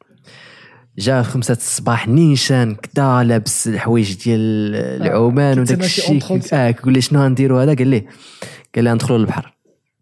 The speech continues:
Speaker 1: قال ليه: "كيفاش؟" قال ليه: "غندخلوا للبحر." قال ليه: "واخا." بداو كيدخلوا للبحر، غاديين، غاديين، هما غاديين، هما كيفهمتي كي، كي،
Speaker 2: كيغرق.
Speaker 1: كي، كيغرق فيه شي شويه. ويهدي كيقول له: "هذا خونا حمق ولا مالو؟" ولكن راه فهمتي بقى تابع، واحد عارفو خونا عنده الفلوس، قال:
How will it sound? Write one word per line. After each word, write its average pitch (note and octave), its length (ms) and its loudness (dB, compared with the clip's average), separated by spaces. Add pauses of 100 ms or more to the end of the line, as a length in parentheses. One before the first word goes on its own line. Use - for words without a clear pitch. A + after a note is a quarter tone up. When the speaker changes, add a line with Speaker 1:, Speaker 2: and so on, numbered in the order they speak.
(440)
Speaker 1:
قال C3 80 -6
ليه: C#3+ 80 0
"كيفاش؟" A2 280 -2
قال A2+ 100 -2
ليه: B2 80 2
"غندخلوا A2 260 -2
للبحر." - 340 -4 (540)
قال - 60 -6
ليه: F2 100 0
"واخا." B2+ 440 -2 (160)
بداو C3+ 160 0
كيدخلوا A2 360 -2
للبحر، F3+ 420 -4 (640)
غاديين، A2 340 0
غاديين، C3 240 2
هما D3 180 2
غاديين، D3+ 220 0
هما D#3 180 0
كيفهمتي C#3 380 -6
كي، A2+ 220 -10
كي، A#2 220 -4
Speaker 2:
كيغرق. D#3+ 440 -4
Speaker 1:
كي، A2 240 -6
كيغرق G#2 360 -4
فيه G2+ 160 -4
شي G2 140 -10
شويه. - 380 -14 (440)
ويهدي A#2+ 200 0
كيقول G2+ 340 -6
له: F#2 140 -2
"هذا E2 680 -6
خونا A#2 240 -2
حمق F#3+ 300 -2
ولا A#2+ 140 2
مالو؟" G2+ 340 0
ولكن D#3+ 300 0
راه C#3 160 2
فهمتي B2 480 -2
بقى - 260 -6
تابع، F3 200 2
واحد F3+ 220 0
عارفو D#3+ 200 0
خونا E3+ 200 0
عنده C#3 160 2
الفلوس، D#3 340 0
قال: E3+ 160 0